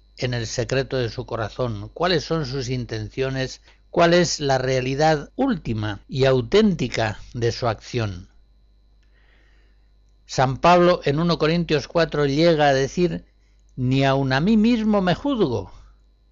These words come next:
Cierto que de nada me arguye la conciencia,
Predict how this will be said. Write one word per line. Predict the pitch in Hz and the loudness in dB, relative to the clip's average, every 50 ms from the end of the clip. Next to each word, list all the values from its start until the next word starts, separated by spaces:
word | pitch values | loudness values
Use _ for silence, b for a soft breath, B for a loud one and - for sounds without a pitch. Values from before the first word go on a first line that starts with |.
| _ _ _ _ _ _ _ _ _ _ _ _ _ | _ _ _ _ _ _ _ _ _ _ _ _ _
Cierto | - - - 156 147 147 143 135 127 - - 226 226 - - - _ | -20 -10 -2 2 2 2 2 2 -2 -2 0 0 0 0 -2 -8 _
que | - 143 135 131 123 120 - _ | -4 -2 -2 0 -2 -4 -6 _
de | 120 110 123 123 | -4 -4 -2 0
nada | 123 131 135 135 135 135 | 0 2 2 4 2 2
me | 131 127 123 | 2 0 0
arguye | 120 123 127 143 156 151 139 135 | 0 0 0 -2 0 0 2 2
la | 131 127 113 | 0 0 0
conciencia, | 131 131 131 131 127 - 220 233 202 165 - - 135 123 113 | -2 -2 -2 -2 -4 -2 0 0 0 0 0 -2 -2 -4 -4